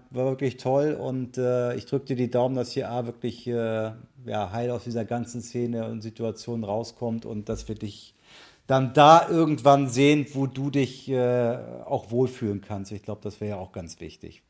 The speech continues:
Danke für heute. So, dann wollen wir mal sehen, wie das so wird am Wochenende,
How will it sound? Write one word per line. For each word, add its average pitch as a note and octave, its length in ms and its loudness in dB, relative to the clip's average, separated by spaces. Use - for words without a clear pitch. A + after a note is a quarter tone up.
Danke D#3 280 0
für C#3 140 0
heute. B2+ 460 4
So, F#3+ 380 12
dann D3+ 180 10
wollen F3 140 10
wir F#3 100 12
mal E3+ 140 12
sehen, F#3+ 220 12
wie F3+ 60 10
das F3 180 12
so D#3 140 6
wird G3 180 10
am C#3 180 8
Wochenende, B2+ 640 6